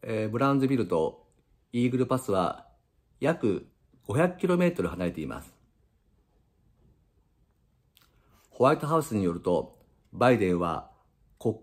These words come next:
境警備隊員や地元の指導者らと面会するということです。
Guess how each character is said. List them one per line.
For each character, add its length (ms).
境 560
警 200
備 120
隊 280
員 180
や 260
地 100
元 240
の 380
指 200
導 160
者 80
ら 120
と 380
面 220
会 160
す 120
る 80
と 100
い 60
う 40
こ 60
と 100
で 120
す。 180